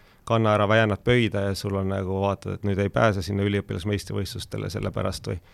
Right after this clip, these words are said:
läbi valu hüppad, et see ei ole nagu meeldiv tunne, et sa tead, et, äh, sa üritad seda valu küll oma peas ära blokeerida, et sul see pöid on natuke valus ja paistes, aga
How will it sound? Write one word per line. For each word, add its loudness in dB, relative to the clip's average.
läbi 2
valu 4
hüppad, -2
et -6
see 2
ei 2
ole 2
nagu -4
meeldiv 0
tunne, -2
et -20
sa -4
tead, 6
et, -6
äh, 0
sa 2
üritad 2
seda 0
valu 4
küll 0
oma 2
peas 2
ära 2
blokeerida, -2
et -8
sul -6
see -8
pöid 0
on -2
natuke -4
valus 2
ja -6
paistes, -2
aga -2